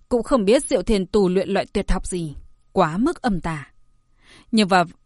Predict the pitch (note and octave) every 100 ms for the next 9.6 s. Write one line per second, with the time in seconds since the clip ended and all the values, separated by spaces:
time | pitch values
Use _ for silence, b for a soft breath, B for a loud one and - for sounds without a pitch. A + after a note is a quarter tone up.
0 | _ F#3 F#3 F3 D4 C4+ F#3 E3+ - G#3
1 | G#3 F#3 F3 - F#3+ - E4 C#4 G3 F3
2 | C4+ F3+ C3 E3 F#3 A3+ F#3+ - F3+ F3
3 | C#4+ - G#3+ F3+ D#3 G3+ F#3 G3 G3+ G3
4 | G3+ F#3 - F#3 E3 D3 F3 - C4 -
5 | F#3+ F3 F#3 F3+ E3+ E3 - D#3+ E3+ C4
6 | B B B G#3+ G#3 E3+ E3 F3+ F#3+ F#3+
7 | A#3+ G3 F3+ D#3 - b b b G#3 G#3
8 | - A3+ G#3+ - G#3+ F3+ F3+ - - G3+
9 | F3+ E3+ E3 A#3 A#3+ E3